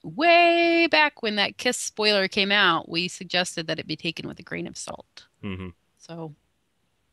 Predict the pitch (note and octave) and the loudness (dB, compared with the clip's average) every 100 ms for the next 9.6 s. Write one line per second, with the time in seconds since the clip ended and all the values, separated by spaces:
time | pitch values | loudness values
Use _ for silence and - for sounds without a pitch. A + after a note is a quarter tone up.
0 | _ _ _ _ _ - - _ - D#3+ | _ _ _ _ _ -20 -20 _ -2 2
1 | G#3+ B2 F#3+ F#3 F3 G#3+ F3+ - F3+ - | 4 2 0 -2 0 2 2 0 -4 -4
2 | G3 G#3 G#3 - F3 F#3 E3 D#3+ D#3+ D3+ | -2 -2 -2 -6 -10 -8 -8 -10 -12 -16
3 | - - - - F3 - _ D3+ D#3+ C#3+ | -20 -18 -20 -20 -20 -20 _ -4 -2 -4
4 | A2+ A#2+ A2+ G#2+ G#2 C3+ B2+ - - - | -6 -6 -8 -10 -10 -8 -8 -10 -12 -12
5 | A#2+ A#2 A2+ A#2+ C3 B2 G#2+ A2+ A2 - | -12 -10 -8 -8 -6 -6 -4 -4 -4 -8
6 | A#2 A2 G#2+ A2+ G#2 G2+ - - B2 A#2+ | -12 -12 -12 -10 -8 -10 -16 -14 -12 -10
7 | A#2+ A2+ - A#2 A2 A2 G#2 G2+ G2 F#2+ | -8 -10 -12 -10 -8 -8 -8 -8 -10 -12
8 | G2 _ _ _ A#2 A#2 A#2+ A#2 A#2+ A#2+ | -14 _ _ _ -8 -6 -6 -6 -8 -10
9 | A#2 _ _ G3 F#3 G3+ | -14 _ _ -16 -12 -10